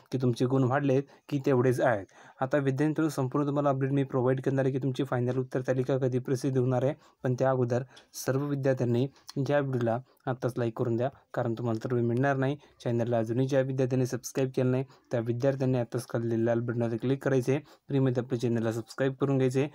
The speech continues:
जेणेकरून सर्व अपडेट तुम्हाला तुमच्या व्हिडिओ फ्रीमध्ये मिळणार आहे, कोणतीही नवीन अपडेट तुमच्याकडनं मिस होणार नाही आहे. म्हणून सर्वांनी आत्ताच खाली लाल बटनावर क्लिक करा, फ्रीमध्ये चॅनलला सबस्क्राईब करा, जेणेकरून सर्व अपडेट तुम्हाला तुमच्या व्हिडिओ फ्रीमध्ये मिळणार आहे. तर बघा मित्रांनो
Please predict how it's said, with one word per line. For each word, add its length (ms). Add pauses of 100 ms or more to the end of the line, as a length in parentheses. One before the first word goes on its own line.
(260)
जेणेकरून 380
सर्व 300
अपडेट 280
तुम्हाला 200
तुमच्या 300
व्हिडिओ 200
फ्रीमध्ये 380
मिळणार 280
आहे, 120 (280)
कोणतीही 280
नवीन 320
अपडेट 160
तुमच्याकडनं 400
मिस 220
होणार 220
नाही 140
आहे. 140 (300)
म्हणून 180
सर्वांनी 440 (260)
आत्ताच 320
खाली 340
लाल 120
बटनावर 340
क्लिक 280
करा, 180
फ्रीमध्ये 580
चॅनलला 340
सबस्क्राईब 440
करा, 260 (340)
जेणेकरून 380
सर्व 280
अपडेट 280
तुम्हाला 200
तुमच्या 300
व्हिडिओ 200
फ्रीमध्ये 360
मिळणार 400
आहे. 240 (400)
तर 80
बघा 180
मित्रांनो 400